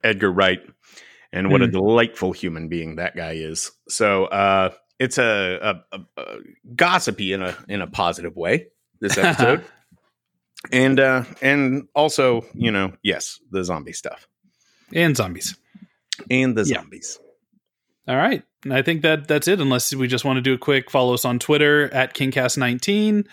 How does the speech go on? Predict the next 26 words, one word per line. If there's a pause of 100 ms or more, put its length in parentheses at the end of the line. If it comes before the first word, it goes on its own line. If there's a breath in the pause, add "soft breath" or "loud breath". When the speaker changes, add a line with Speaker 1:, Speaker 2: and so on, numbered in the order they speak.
(200 loud breath)
Speaker 1:
Yeah.
Speaker 2:
Uh,
make
sure
to
visit (380 soft breath)
K
A
T
E
T
nineteen (180)
dot
net. (380)
That's
Speaker 1:
Correct.
Speaker 2:
K
A
dash
T
E
T
one
nine
dot
net.